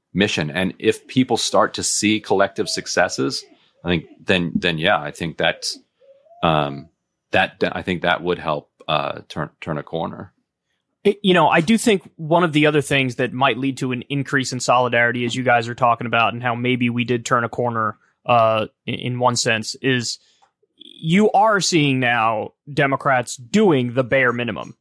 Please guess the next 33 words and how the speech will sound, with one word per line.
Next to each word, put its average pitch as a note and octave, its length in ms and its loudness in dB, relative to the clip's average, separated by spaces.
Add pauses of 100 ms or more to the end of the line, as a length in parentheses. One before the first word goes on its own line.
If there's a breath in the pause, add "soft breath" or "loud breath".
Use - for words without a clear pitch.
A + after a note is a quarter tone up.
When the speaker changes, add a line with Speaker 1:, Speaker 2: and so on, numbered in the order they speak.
(140)
Speaker 2:
which - 340 -2
is B2+ 380 0
a C#3+ 80 2
lot C#3+ 260 2
more C3 500 2 (100)
than B2+ 160 0
what B2 160 2
we B2+ 100 -2
normally C3+ 560 2
Speaker 1:
<laughs> - 0 -
Speaker 2:
expect. - 640 -2
So - 160 0
that's C#3+ 200 2
one C3+ 220 0
thing. F#3 320 -2 (240 soft breath)
And D#3+ 80 0
then D#3+ 80 4
the E3 140 4
other C4+ 160 2
thing E3 180 0
is, A#2+ 380 0 (280)
in G#3+ 160 4
my G3 240 4
estimation, C#3 720 -2 (120)
I C#3 100 4
do D3+ 240 2
think C3 460 -2 (340)
that B2+ 360 4 (140)
elected C#3 380 0
Republicans B2 580 -2
led B2+ 280 0
by A#2+ 160 2
Trump C3 400 -2